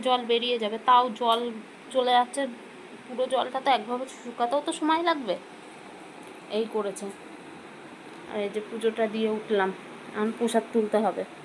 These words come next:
খাওয়াবো বাবু, ওকে খাওয়াবো, খাইয়ে নিয়ে নিজেরও খিদে পেয়েছে খুব, তো খাইয়ে টাইয়ে নিই।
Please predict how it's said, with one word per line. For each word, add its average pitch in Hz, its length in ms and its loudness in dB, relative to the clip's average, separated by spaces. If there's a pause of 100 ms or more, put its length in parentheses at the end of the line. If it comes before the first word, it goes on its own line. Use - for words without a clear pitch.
(1400)
খাওয়াবো 220 440 8 (100)
বাবু, 202 140 6 (400)
ওকে 247 240 6 (140)
খাওয়াবো, 233 500 8 (580)
খাইয়ে 226 340 2
নিয়ে 254 200 2
নিজেরও 247 340 6
খিদে 233 260 6
পেয়েছে 220 240 8 (100)
খুব, 190 160 -6 (1700)
তো 233 80 0 (360)
খাইয়ে 226 360 8
টাইয়ে 240 360 2
নিই। 196 120 -4